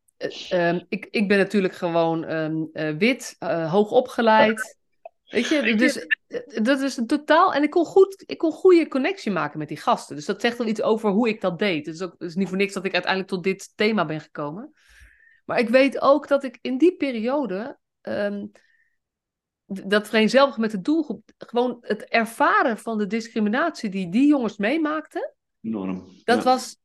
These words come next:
Speaker 1: enorm. Dus, dus
Speaker 2: Ja.
Speaker 1: ik snap wel wat je bedoelt als dat eigenlijk ook over jou, dit ging niet over mij, maar ik voelde hem al.
Speaker 2: Ja.
Speaker 1: Dus als dit ook nog eens over jou gaat, dan is het bijna onmogelijk
Speaker 2: Ja.
Speaker 1: om daar, om dat goed gescheiden te houden.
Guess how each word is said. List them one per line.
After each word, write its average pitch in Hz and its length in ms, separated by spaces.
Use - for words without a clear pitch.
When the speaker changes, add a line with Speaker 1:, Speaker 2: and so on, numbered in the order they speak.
Speaker 1:
enorm. 285 800
Dus, 226 300
dus 233 220
Speaker 2:
Ja. - 60
Speaker 1:
ik 208 100
snap 311 300
wel 302 180
wat 302 160
je - 60
bedoelt 294 200
als 269 140
dat 277 180
eigenlijk 302 400
ook 254 140
over 208 200
jou, 240 220
dit 277 140
ging 311 140
niet 269 140
over 214 200
mij, 214 340
maar - 160
ik 262 140
voelde 330 320
hem 151 140
al. 139 240
Speaker 2:
Ja. 262 120
Speaker 1:
Dus 254 80
als 262 100
dit 269 180
ook 427 200
nog 359 120
eens 262 140
over 226 200
jou 247 260
gaat, - 560
dan 269 160
is 294 100
het 220 140
bijna 302 600
onmogelijk 330 1000
Speaker 2:
Ja. 247 360
Speaker 1:
om - 80
daar, 240 440
om 226 120
dat 247 200
goed 339 300
gescheiden 247 560
te - 80
houden. 139 380